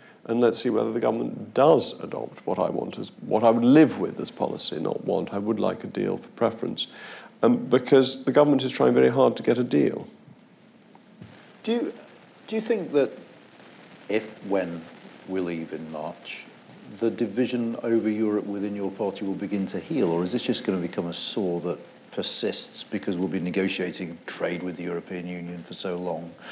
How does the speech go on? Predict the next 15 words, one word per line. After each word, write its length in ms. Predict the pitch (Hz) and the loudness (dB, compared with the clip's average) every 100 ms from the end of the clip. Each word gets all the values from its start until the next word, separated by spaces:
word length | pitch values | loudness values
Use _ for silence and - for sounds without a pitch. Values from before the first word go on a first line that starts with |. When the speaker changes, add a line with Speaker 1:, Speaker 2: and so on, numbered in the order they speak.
| - - - | -14 -14 -8
Speaker 2:
There'll 180 | 90 - | -6 0
doubtless 340 | 101 92 101 | 2 2 -4
be 120 | - | -4
a 40 | 87 | -4
campaign 480 | - 87 85 95 92 | -2 -4 -2 -4 -2
to 100 | 87 | -4
rejoin 600 | 90 90 - 98 90 87 | -2 -2 0 0 0 -4
that 100 | 82 | -4
is 120 | 87 | -6
started 460 | - 98 87 87 - | -4 -4 -6 -8 -10
pretty 160 | 85 | -8
soon 240 | 87 92 85 | -6 -6 -8
after 260 | 82 - | -10 -8
we 120 | 90 87 | -6 -6
leave. 480 | 87 85 85 - | -6 -8 -12 -16